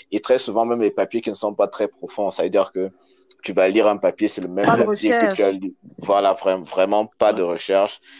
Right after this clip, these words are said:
Speaker 1: Je
Speaker 3: Je, je
Speaker 1: Oui.
Speaker 3: me rappelle, excuse-moi de te couper, Étienne, en parlant des papiers,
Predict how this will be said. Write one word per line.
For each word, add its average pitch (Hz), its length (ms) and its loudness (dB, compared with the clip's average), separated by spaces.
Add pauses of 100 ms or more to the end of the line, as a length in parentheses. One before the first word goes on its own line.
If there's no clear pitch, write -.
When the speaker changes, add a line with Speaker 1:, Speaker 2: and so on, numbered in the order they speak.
(260)
Speaker 1:
Je 98 840 -4
Speaker 3:
Je, 127 440 2 (1120)
je 139 200 -4
Speaker 1:
Oui. - 120 2
Speaker 3:
me 139 40 2
rappelle, 156 500 -4
excuse-moi 165 400 -10
de - 60 -16
te - 100 -14
couper, 135 300 -8
Étienne, 135 260 -10
en 131 80 -8
parlant 139 360 -8
des 143 120 -16
papiers, 147 420 -16